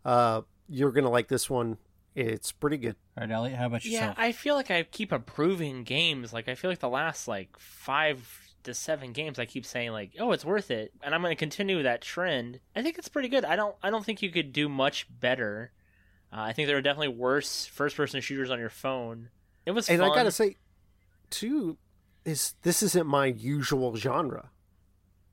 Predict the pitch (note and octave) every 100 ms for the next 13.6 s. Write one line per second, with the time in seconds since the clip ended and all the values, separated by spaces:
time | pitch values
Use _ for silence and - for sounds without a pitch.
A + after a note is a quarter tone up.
0 | _ _ _ D#3+ C#3+ C3 A#2 - _ _
1 | _ _ _ - C3 E3 D#3 C#3+ - C#3+
2 | B2 G#2+ B2 E3+ - G#3+ C3+ A2+ A2+ A#2+
3 | B2+ C3+ A#2 A2+ - D3 D#3+ A2+ - G#2
4 | G#2 _ _ - C3+ C3 G#3+ C#4 G3+ C3+
5 | D#3+ D#3 - - D3+ C#3 B2+ B2+ C3 A#2
6 | A#2+ A#2 B2 B2 B2 - _ - _ -
7 | A2+ - C3+ C3 A#2 A2 A#2+ A2+ G#2 -
8 | - - C3+ C#3 C3+ B2+ B2+ B2+ B2 -
9 | A#2+ - A#2 - A#2+ A2+ A2+ _ _ _
10 | - C3 C#3+ C3 B2+ B2+ - B2+ A#2+ A#2
11 | A2+ A2+ A2 A2 - A2+ A2 G#2+ G#2+ _
12 | C3 C3 B2+ - C3 A#2+ A#2+ B2 C3 C3+
13 | A#2+ A2+ A#2+ B2 A#2+ B2